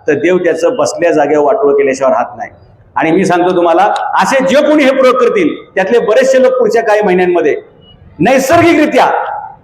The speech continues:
बसल्या बसल्या जागेवर अटॅक आला, वर गेला, ब्रेन स्ट्रो-, स्ट्रोक आला, वर गेला. हे मी केल्यामुळे, मी शाप दिल्यामुळे, तुमच्या शापामुळे नाही, तो शाप घारजाई देवीचा असणार आहे.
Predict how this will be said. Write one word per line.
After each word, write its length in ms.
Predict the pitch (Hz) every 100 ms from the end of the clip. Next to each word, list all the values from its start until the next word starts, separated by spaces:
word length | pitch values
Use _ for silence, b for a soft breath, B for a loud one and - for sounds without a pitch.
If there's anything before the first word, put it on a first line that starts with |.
| -
बसल्या 400 | 262 262 285 320
बसल्या 280 | 302 302 294
जागेवर 720 | 254 240 208 - - - -
अटॅक 300 | 190 254 254
आला, 380 | 247 262 339 - - 143 - -
वर 140 | 175 185
गेला, 260 | 143 123 98 - - - - - - - - - - _ - -
ब्रेन 180 | 233 262
स्ट्रो-, 500 | 254 254 247 254 254
स्ट्रोक 380 | 254 233 240
आला, 420 | 240 262 320 - -
वर 180 | 202 202
गेला. 180 | 180 135 101 - -
हे 160 | 180 214
मी 400 | 180 190 247 -
केल्यामुळे, 540 | 214 208 214 208 208 190
मी 260 | 170 233 190
शाप 340 | 196 196 202
दिल्यामुळे, 360 | 208 202 208 214
तुमच्या 440 | 208 190 185 233
शापामुळे 440 | 202 190 190 190 180
नाही, 220 | 190 262
तो 420 | - - - 180
शाप 360 | - 180 175 131
घारजाई 300 | 139 143 151
देवीचा 280 | 147 131 123
असणार 240 | -
आहे. 80 | 101